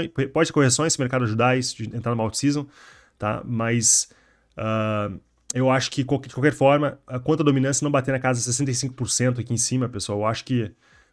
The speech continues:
você tem que tomar cuidado aí com as suas, com as suas criptos, tá? Ah, com, com, com Bitcoin, no caso, né?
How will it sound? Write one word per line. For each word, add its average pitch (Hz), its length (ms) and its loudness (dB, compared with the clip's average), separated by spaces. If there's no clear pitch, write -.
você 120 220 -2
tem 127 100 -4
que 123 40 -4
tomar 123 140 2
cuidado 117 480 2
aí 110 100 0
com 113 340 -6
as 110 160 -8
suas, 110 500 -2
com 113 140 -6
as 110 100 -4
suas 110 420 -2
criptos, 127 420 -4
tá? 117 200 -2
Ah, 104 720 -4
com, 113 300 -6
com, 120 260 -6
com 120 100 0
Bitcoin, 127 380 2
no 107 60 -2
caso, 98 300 -4
né? 127 180 -4